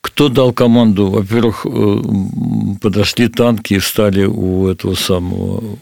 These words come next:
у, э, гостиницы «Украина» с противоположной стороны. Время мы назначали где-то часов на семь, по-моему.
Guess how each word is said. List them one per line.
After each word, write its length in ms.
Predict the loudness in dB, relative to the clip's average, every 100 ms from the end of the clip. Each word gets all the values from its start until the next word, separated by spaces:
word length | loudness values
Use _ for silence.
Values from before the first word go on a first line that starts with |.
| -12
у, 320 | -8 -6 -8
э, 20 | -10 -16 -18 -20 -20 _ -10 -4
гостиницы 720 | -2 -2 -2 -2 -2 -2 -6 -6
«Украина» 500 | -6 -2 0 0 -2
с 80 | -8
противоположной 800 | -10 -10 -8 -6 -4 -4 -4 -6
стороны. 520 | -6 -4 -2 -4 -6 -12 -20 -20 -20 -20 _ _ _ -20
Время 1040 | -16 -12 -12 -10 -8 -6 0 0 0 -2 -4 -10 _ -14
мы 240 | -8 -4
назначали 640 | -4 -4 -6 -4 -4 -4
где-то 260 | -6 -8 -10
часов 380 | -10 -10 -8 -8
на 100 | -6
семь, 260 | -4 -4 -4
по-моему. 520 | -6 -6 -8 -8